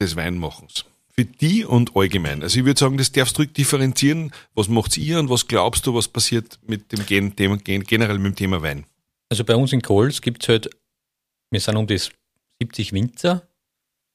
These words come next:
Speaker 2: Äh, manche Winzer machen jetzt dann Entalkoholisieren. Was mehr ist halt sehr aufwendig, das kann man in, in Österreich nicht machen, das wird nach Deutschland geführt und kommt dann wieder retour und Mindestmenge und fünfzigtausend Flaschen.
Speaker 1: Dreitausend Liter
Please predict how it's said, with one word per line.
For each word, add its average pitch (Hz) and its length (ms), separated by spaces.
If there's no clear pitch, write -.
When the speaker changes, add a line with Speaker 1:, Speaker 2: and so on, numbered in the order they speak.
Speaker 2:
Äh, 95 240
manche 104 300
Winzer 117 260
machen 110 220
jetzt - 400
dann 98 340
Entalkoholisieren. 110 1200
Was - 140
mehr 98 180
ist 98 80
halt 92 160
sehr 87 160
aufwendig, 120 520
das - 180
kann - 180
man 98 160
in, 92 80
in 95 300
Österreich 92 340
nicht 92 180
machen, 113 280
das 101 180
wird 87 140
nach 90 80
Deutschland 98 400
geführt 98 200
und 95 140
kommt 92 220
dann 87 80
wieder 85 160
retour 92 340
und 95 140
Mindestmenge 95 680
und 87 200
fünfzigtausend 95 560
Flaschen. 110 400
Speaker 1:
Dreitausend 98 480
Liter 135 320